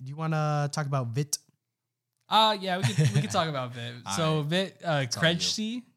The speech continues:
Speaker 2: Kre-, Krejci?
Speaker 1: Yep.
Speaker 2: Vit Krejci, thirty-seventh overall pick in the twenty twenty draft, traded to Atlanta for a second round pick and Mo Harkless.
Speaker 1: Mm.
Speaker 2: Basically just, I'm, I'm sure it's just cost cutting for Atlanta and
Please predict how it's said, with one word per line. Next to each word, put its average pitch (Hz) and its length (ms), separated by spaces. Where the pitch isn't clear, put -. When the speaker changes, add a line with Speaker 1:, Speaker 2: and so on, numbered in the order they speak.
Speaker 2:
Kre-, 170 200
Krejci? 196 460
Speaker 1:
Yep. 107 200
Speaker 2:
Vit 180 140
Krejci, 160 560
thirty-seventh 165 480
overall 156 280
pick 151 220
in 131 100
the - 60
twenty 127 160
twenty 120 220
draft, 160 500
traded 208 280
to 185 140
Atlanta 143 480
for 127 200
a 117 40
second 147 280
round 127 260
pick 123 240
and 117 120
Mo 120 200
Harkless. 123 600
Speaker 1:
Mm. 101 180
Speaker 2:
Basically 131 360
just, 117 400
I'm, 143 220
I'm 143 160
sure 151 160
it's 139 100
just 131 160
cost 123 300
cutting 127 320
for 127 240
Atlanta 127 640
and 113 280